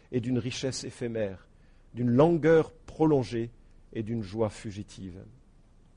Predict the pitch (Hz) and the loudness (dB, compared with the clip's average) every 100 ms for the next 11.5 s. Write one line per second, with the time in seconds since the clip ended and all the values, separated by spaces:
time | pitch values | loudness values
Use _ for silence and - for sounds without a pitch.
0 | _ _ _ _ _ _ _ _ _ _ | _ _ _ _ _ _ _ _ _ _
1 | _ _ _ _ _ _ _ _ _ _ | _ _ _ _ _ _ _ _ _ _
2 | _ _ _ _ _ _ _ _ _ _ | _ _ _ _ _ _ _ _ _ _
3 | _ _ _ _ _ _ _ _ _ _ | _ _ _ _ _ _ _ _ _ _
4 | _ _ _ 143 123 131 120 - 110 127 | _ _ _ 2 4 4 2 -6 -2 2
5 | 123 120 104 - 120 - 113 - 104 - | 4 2 -2 -4 -14 -12 -14 -12 -14 -16
6 | _ _ _ _ _ _ _ _ _ _ | _ _ _ _ _ _ _ _ _ _
7 | - - 240 208 180 175 131 185 190 110 | -18 -4 -4 -2 -4 -4 -2 -2 -2 -8
8 | 98 90 123 196 _ _ _ _ _ _ | -8 -8 -12 -16 _ _ _ _ _ _
9 | _ _ _ _ _ _ _ _ _ - | _ _ _ _ _ _ _ _ _ 2
10 | 131 127 - 208 - - 170 175 151 117 | 2 2 0 -2 -2 -4 -6 -4 -6 -6
11 | 139 113 107 98 87 | -8 -8 -8 -10 -12